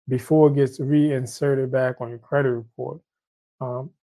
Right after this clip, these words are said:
the consumer report, the consumer report agency, they supposed to send you a notice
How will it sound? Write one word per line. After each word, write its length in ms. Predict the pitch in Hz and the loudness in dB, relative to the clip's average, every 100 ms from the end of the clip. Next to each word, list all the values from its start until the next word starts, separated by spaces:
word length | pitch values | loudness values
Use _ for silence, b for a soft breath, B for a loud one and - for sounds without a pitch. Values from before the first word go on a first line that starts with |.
| _ _ - | _ _ -10
the 60 | |
consumer 420 | 120 127 - 156 | -6 -4 0 2
report, 360 | 143 156 147 156 | 2 2 0 2
the 100 | 143 | -2
consumer 320 | 131 120 156 | -4 -4 -4
report 240 | 127 131 135 | -2 -2 2
agency, 420 | 147 135 120 131 | 2 0 -8 -4
they 120 | 135 | -6
supposed 280 | 131 139 127 | -6 -10 -10
to 60 | |
send 280 | 120 - 135 | -14 -10 -8
you 140 | 123 120 | -6 -8
a 20 | |
notice 580 | 123 147 151 127 - | -2 0 0 -4 -10